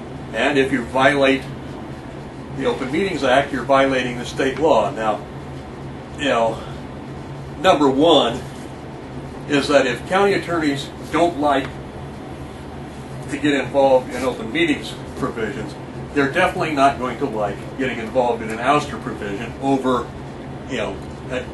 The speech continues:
a technical violation of the act. So, you know, minor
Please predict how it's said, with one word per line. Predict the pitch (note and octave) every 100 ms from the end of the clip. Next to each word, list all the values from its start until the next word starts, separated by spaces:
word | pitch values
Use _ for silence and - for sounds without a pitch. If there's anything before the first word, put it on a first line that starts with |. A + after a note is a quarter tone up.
| - - C#3+
a | C3+
technical | - C#3 C3+ C#3 C3 - - - -
violation | - B2 A#2+ B2 A#2+ - - - - - - - - - B2+
of | A#2+ G#2
the | G#2+
act. | B2 - - - - - -
So, | - C3+ A#2+ B2 A2+ A2 - D3
you |
know, | B2 G2+ - - - - - - - - - - - - - - -
minor | F3+ G#3+ G#3 D#3+